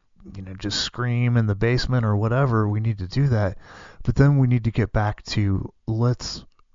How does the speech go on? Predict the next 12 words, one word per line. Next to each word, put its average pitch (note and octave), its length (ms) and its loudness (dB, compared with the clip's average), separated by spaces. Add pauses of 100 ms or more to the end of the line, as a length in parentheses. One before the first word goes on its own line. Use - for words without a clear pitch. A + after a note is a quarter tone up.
(180)
visualize G#2 920 0
healing G2 500 -6
and F#2 120 -4
let's G#2 180 -8
send G#2 240 -4
healing F#2 500 -6
to F#2 320 -6
the F2+ 120 -8
dolphins F#2+ 580 -6
and G2 100 -4
the G2 80 -8
turtles - 580 -8